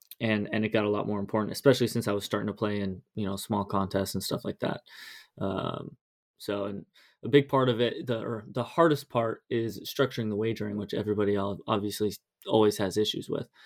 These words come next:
Um, but that is, that's the one thing that they seem to do really well with. And that, and that's kind of the main thing that he, he was teaching me.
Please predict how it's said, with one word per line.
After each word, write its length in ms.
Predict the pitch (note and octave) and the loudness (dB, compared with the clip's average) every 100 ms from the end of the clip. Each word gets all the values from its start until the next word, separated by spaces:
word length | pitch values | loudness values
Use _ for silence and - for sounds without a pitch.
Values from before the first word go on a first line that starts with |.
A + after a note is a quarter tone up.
| - - _ | -20 -20 _
Um, 640 | A2 G#2 G#2 G2+ F#2+ F#2+ - _ - | 0 2 2 0 -2 -6 -10 _ -12
but 440 | A2 A2+ G2+ G2+ - | -4 2 2 2 -2
that 180 | A#2 G#2+ | 0 2
is, 340 | A2 G2+ - - _ | 2 0 -6 -14 _
that's 200 | A#2+ A2+ | 2 4
the 100 | A#2 | 4
one 220 | A2 A2+ | 2 2
thing 240 | G2 A2 G2+ | 0 0 2
that 220 | G2+ G2+ _ - - _ _ _ _ _ _ - | 0 -2 _ -20 -20 _ _ _ _ _ _ -2
they 160 | A2+ | 2
seem 200 | G#2+ A2+ G2+ | 4 4 2
to 60 | |
do 140 | G2+ G2+ | 4 6
really 240 | G#2 G2+ | 8 8
well 260 | G2 F#2+ F#2+ | 6 4 4
with. 240 | F#2+ F#2+ - - | 2 0 -10 -4
And 120 | G#2+ | 0
that, 200 | G#2 - | 0 0
and 100 | A#2 | -2
that's 180 | G2 - | -2 -2
kind 160 | - G2 | -2 -2
of 60 | |
the 80 | G2+ | 0
main 160 | G2+ G2 | -2 0
thing 160 | G#2+ | -2
that 100 | G#2 | -2
he, 340 | - B2 - - | 0 0 0 -4
he 160 | - - | -2 -2
was 160 | - | -2
teaching 300 | - - - | -4 -6 -6
me. 240 | - - | -8 -8